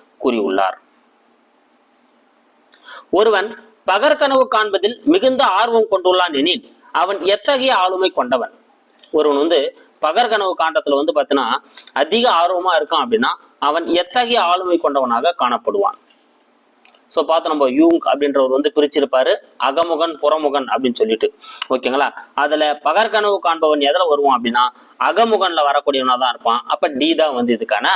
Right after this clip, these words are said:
ஆன்சர். ஏன்னா, புறமுகன் வந்து எல்லாத்தையும் வெளிப்படையாவும் தைரியமாவும் செயல்படக்கூடியவனா இருப்பான்.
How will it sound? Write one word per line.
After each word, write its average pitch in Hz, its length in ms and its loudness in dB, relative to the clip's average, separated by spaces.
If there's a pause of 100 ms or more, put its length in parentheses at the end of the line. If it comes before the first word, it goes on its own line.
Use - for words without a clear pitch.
ஆன்சர். 107 360 -4
ஏன்னா, 147 120 2
புறமுகன் 156 460 0
வந்து 156 160 0
எல்லாத்தையும் 143 280 0
வெளிப்படையாவும் 156 580 0 (260)
தைரியமாவும் 175 480 0
செயல்படக்கூடியவனா 127 640 2
இருப்பான். 95 400 -4